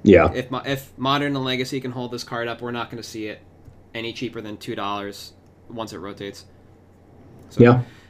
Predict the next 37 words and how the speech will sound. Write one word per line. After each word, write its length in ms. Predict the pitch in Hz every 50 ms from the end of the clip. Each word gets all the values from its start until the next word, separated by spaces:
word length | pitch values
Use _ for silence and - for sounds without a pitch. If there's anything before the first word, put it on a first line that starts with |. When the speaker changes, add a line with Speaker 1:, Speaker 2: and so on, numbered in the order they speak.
| - -
Speaker 2:
uh, 120 | 113 110 -
sooner 360 | - - 160 160 160 160 156
rather 280 | 151 151 151 147 147
than 160 | 135 135 131 127
later 260 | 131 131 127 123 123
on 80 | 120 123
this 100 | 123 120
card, 200 | - - 117 117
and 100 | 120 117
I 40 | 117
definitely 340 | 117 120 117 - 123 117
think 120 | 107 120 110
it's 120 | 117 -
a 40 | 123
good 100 | 117 110
long-term 440 | 107 107 107 110 107 - 110 110 104
hold. 280 | 110 104 107 107 107 - - - - - - - -
It's, 140 | - 101 - -
it's 160 | - 127 - -
not 160 | 135 127 123
gonna 120 | 135 120
be 120 | 110 117 113
hard 240 | 113 117 117 113 -
to, 320 | - 113 110 107 104 107
to 120 | 107 - 123
move 160 | 113 113 110
this 140 | 104 113 -
card 220 | - 117 110 110 110
at 40 | 107
any 200 | 82 113 110 110
point 220 | 107 - 117 117
in 60 | - -
time 220 | - 117 117 110
just 180 | 110 123 120 -
because 440 | 123 120 123 117 113 110 107 - -
it 140 | 123 120 -
does 380 | 120 117 113 104 - - -